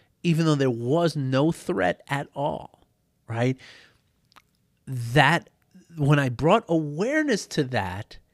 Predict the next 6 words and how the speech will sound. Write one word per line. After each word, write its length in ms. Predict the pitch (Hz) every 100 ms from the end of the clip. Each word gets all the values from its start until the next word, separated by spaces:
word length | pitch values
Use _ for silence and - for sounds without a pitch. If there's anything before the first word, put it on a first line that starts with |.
| - - - -
that's 720 | 123 110 117 160 190 190 -
when 400 | 143 127 120 120 -
it 220 | 147 143
became 640 | 160 151 147 127 120 113 -
an 160 | 123 - 120
opportunity, 920 | 110 - 104 - - 101 95 85